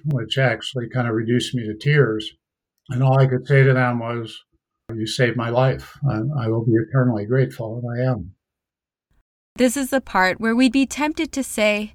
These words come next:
Speaker 2: "And Michael returned home fully recovered and lived happily ever after." But that's not quite right. There was still more healing to be done.
Speaker 1: Got home, wasn't sure if I was gonna be able to stay at eight thousand feet with the elevation, and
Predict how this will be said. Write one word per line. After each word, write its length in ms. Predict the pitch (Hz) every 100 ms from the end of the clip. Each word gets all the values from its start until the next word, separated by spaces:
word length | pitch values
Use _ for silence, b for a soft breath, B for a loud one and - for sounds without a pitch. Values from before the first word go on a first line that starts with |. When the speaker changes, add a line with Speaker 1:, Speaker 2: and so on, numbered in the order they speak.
| -
Speaker 2:
"And 180 | - 233
Michael 320 | 262 359 370
returned 420 | 320 - 262 240
home 300 | 208 196 196
fully 380 | 208 - 294 285
recovered 580 | 262 - 196 180 185 185
and 160 | - 208
lived 220 | 208 196
happily 440 | 202 185 196 175
ever 180 | 160 160
after." 580 | - 180 - - - - _ _ _ _ _
But 140 | - 254
that's 280 | 311 320 320
not 220 | 285 262
quite 280 | - 247 -
right. 300 | 269 196 - - _
There 160 | 226 226
was 220 | 247 247
still 560 | - - 277 285 294 -
more 220 | 220 220
healing 460 | 220 208 196 185 185
to 160 | -
be 160 | 165 165
done. 440 | 175 160 - 165 - _ _ _ -
Speaker 1:
Got 220 | 139 117
home, 560 | 107 120 123 160 135 - _
wasn't 460 | 139 117 113 120 110
sure 300 | - 127 120
if 100 | 117
I 100 | 120
was 140 | 117 110
gonna 160 | 127
be 120 | 113
able 200 | 110 107
to 100 | 107
stay 280 | - 127 117
at 80 | 113
eight 180 | 113 110
thousand 460 | 120 117 104 107
feet 360 | - 120 113 - - -
with 140 | 139 113
the 80 |
elevation, 760 | 107 107 110 110 107 127 123 117
and 220 | 95 101